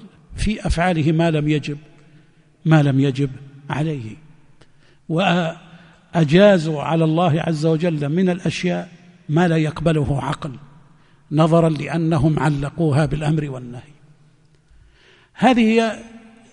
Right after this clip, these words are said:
يعني خلاصة ال-،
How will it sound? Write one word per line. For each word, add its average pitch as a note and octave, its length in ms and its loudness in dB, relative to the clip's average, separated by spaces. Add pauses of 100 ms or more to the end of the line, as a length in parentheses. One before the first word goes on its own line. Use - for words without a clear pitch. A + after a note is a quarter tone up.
(1000)
يعني F3 220 4
خلاصة - 960 2 (140)
ال-، C#3+ 160 -8